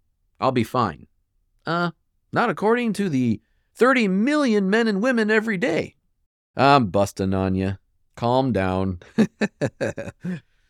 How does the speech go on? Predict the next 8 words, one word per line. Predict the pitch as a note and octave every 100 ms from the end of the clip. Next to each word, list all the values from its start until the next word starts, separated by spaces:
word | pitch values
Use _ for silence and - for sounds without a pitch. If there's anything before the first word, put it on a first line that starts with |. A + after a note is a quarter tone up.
| _ _ _ _ _
Candida | - A#2 C3 D3+ F3+
yeast | G3 D3+ F2 - - _ _ _ -
can | - G#2 G2 B2 C#3
become | D#3 D3+ C#3 F#2+ D#2+
so | - - - A2+ A2 D3
massive | D3 A2+ F2+ - C#2+ - _ _ -
and | G#2 G2+
invasive | B2 B2 A2+ A2 - F2